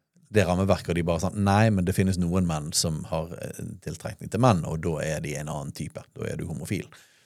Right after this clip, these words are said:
Men så kommer du til, til, til T-en og Q-en, og hele queer-greien handler jo om at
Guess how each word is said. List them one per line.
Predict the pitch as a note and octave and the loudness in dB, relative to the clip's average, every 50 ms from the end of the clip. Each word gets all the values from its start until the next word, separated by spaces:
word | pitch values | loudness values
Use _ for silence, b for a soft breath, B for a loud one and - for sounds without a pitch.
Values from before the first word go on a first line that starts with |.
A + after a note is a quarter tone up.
| b b b b b b _ _ - | b b b b b b _ _ -2
Men | F#2+ F#2 | 0 2
så | - G#2+ | 4 4
kommer | G2+ F#2+ F#2 F2+ | 4 4 4 4
du | F2 | 2
til, | - - E2+ - - _ _ - | 0 -2 -4 -4 -4 _ _ 0
til, | F#2+ F2+ F2+ - - - - - - | 0 2 2 0 -4 -8 -16 -8 -4
til | F#2 E2+ | -4 -2
T-en | - - C3 A#2 G2 F2+ E2 D#2+ | 2 4 6 6 6 6 4 2
og | D#2+ - | 0 2
Q-en, | A2+ G#2+ F2 E2+ F#2 A#2+ C#3+ C3+ - _ _ _ _ _ _ _ _ _ _ _ - | 2 2 4 4 4 4 4 2 0 _ _ _ _ _ _ _ _ _ _ _ -8
og | E2 D2 G2 | -6 -2 2
hele | G#2 G#2 G#2 G2 | 2 2 2 2
queer-greien | - - - - B2+ B2 A#2+ G#2+ F2+ E2+ E2 D#2+ - E2 D#2 D#2+ F#2+ G#2+ | -2 -6 -6 0 4 6 8 8 8 6 2 0 -2 -4 -2 -2 -2 -2
handler | G#2 - G#2+ G2 F#2+ G2 G2+ G2 | -2 0 0 0 2 4 4 4
jo | F#2 E2 E2+ | 4 4 2
om | E2+ E2 | 0 -2
at | D#2+ - - - | -2 -4 -6 -8